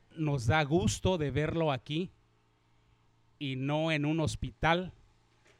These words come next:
mucho menos en un panteón. Es triste decir estas palabras, pero algunos de nuestros conocidos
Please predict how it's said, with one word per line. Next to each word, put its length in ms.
mucho 420
menos 680
en 240
un 280
panteón. 760
Es 240
triste 720
decir 340
estas 300
palabras, 580
pero 480
algunos 460
de 100
nuestros 400
conocidos 720